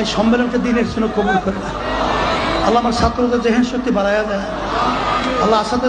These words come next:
কেরাম সবাইকে ইতমিনান কলমশা দ্বীনের খেদমত করার তৌফিক দান করেন। আল্লাহ আমরা সবাই যেন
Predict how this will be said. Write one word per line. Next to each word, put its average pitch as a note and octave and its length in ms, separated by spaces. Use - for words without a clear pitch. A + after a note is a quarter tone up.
কেরাম B3 180
সবাইকে A#3+ 340
ইতমিনান A#3+ 320
কলমশা A#3 320
দ্বীনের A3+ 220
খেদমত A3+ 240
করার A3+ 160
তৌফিক G#3+ 380
দান D4+ 100
করেন। G3+ 200
আল্লাহ A3 220
আমরা A#3 140
সবাই A#3 180
যেন B3 120